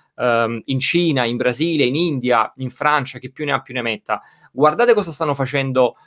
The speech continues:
altre aziende, magari competitor più grossi di voi, più famosi di voi, eccetera, eccetera.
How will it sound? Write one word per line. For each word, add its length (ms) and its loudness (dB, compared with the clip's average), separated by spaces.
altre 320 -4
aziende, 420 -2
magari 240 0
competitor 420 0
più 160 -4
grossi 360 2
di 80 0
voi, 400 4
più 100 -6
famosi 380 -4
di 80 -2
voi, 220 0
eccetera, 340 -8
eccetera. 400 -4